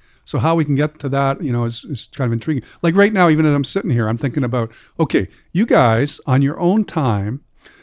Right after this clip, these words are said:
of your own volition, are committing your energy and your resources and your talents to ve-, developing this podcast. Now, whether you know this or not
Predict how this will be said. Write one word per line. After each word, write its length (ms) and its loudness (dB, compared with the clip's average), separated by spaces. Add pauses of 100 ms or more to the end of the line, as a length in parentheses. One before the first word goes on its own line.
(140)
of 120 2
your 140 2
own 240 4
volition, 640 -2 (460)
are 120 0
committing 540 4
your 380 -2
energy 500 0
and 160 0
your 100 0
resources 600 0
and 100 2
your 140 0
talents 560 -2 (260)
to 80 0
ve-, 260 2
developing 540 2
this 160 2
podcast. 680 -4 (400)
Now, 120 2
whether 200 4
you 340 2
know 300 4
this 220 2
or 100 2
not 400 -2